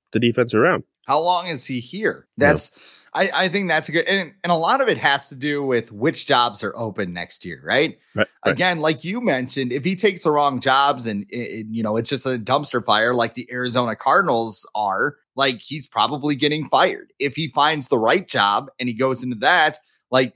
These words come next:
Speaker 2: you know, he, he's gonna be gone after a year. Um, in the short term, it's going to be better. I don't, like, it depends on what you say is fixed.
Speaker 1: Hmm.
Speaker 2: Um, is twentieth fixed? Sure.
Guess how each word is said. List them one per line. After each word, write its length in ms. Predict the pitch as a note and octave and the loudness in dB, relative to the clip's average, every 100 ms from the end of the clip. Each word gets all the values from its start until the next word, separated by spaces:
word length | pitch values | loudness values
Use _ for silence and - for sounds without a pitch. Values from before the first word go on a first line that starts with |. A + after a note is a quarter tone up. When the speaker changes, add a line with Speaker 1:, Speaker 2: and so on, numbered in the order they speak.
| _ | _
Speaker 2:
you 160 | B2+ C3 | -6 -4
know, 240 | G#2+ B2 | -4 -4
he, 240 | D3+ D3 C#3 | -4 -6 -4
he's 160 | D3+ | -2
gonna 160 | C#3+ D#3+ | 2 2
be 100 | E3 | 0
gone 320 | B2+ B2+ F3 | 2 4 4
after 300 | A#2+ F2 G#2 | 2 0 -4
a 60 | G2 | -6
year. 280 | F#2 D#2+ - _ | -6 -10 -14 _
Um, 560 | D3 D#3 D#3 D3+ C#3+ C3 _ | 2 4 4 4 0 -8 _
in 240 | D3+ G#3 A3+ | 2 2 4
the 100 | G3 | 2
short 480 | - - E3 E3 - | 2 2 2 2 -2
term, 380 | B2+ G#2+ F2+ F#2+ | 0 0 -2 -4
it's 200 | D3 - | -6 0
going 260 | D#3+ E3+ D#3 | 2 2 0
to 60 | |
be 140 | D3+ B2 | -2 -4
better. 480 | - F#2+ - - _ _ - | -4 -4 -4 -12 _ _ 0
I 100 | D#3+ | 2
don't, 500 | F3+ D#3 A2 F#2+ D3+ | 2 0 -8 -10 0
like, 200 | C#3+ C3+ | 2 2
it 100 | C#3 | -2
depends 340 | - E3 F3 | 0 0 2
on 140 | D#3 B2+ | 0 2
what 180 | D3 C#3 | 0 0
you 220 | C#3+ B2 _ _ _ | -6 -8 _ _ _
say 340 | - A#2 C3 | -4 0 2
is 260 | B2+ F#2+ - _ _ | 0 -2 -10 _ _
fixed. 520 | - D3 - - - - _ | 0 0 0 -8 -12 -12 _
Speaker 1:
Hmm. 60 | A#2+ | 2
Speaker 2:
Um, 480 | C3 A#2 G#2+ G2+ F#2 _ | 4 4 0 -6 -10 _
is 240 | C3+ A#2+ | -4 -4
twentieth 540 | - B2 A#2+ E3+ F3 - _ | -4 -2 0 0 -2 -6 _
fixed? 540 | B2 G3 - - - _ - | 0 0 0 -10 -10 _ -6
Sure. 400 | A#3+ G#3 F#2 | 0 2 0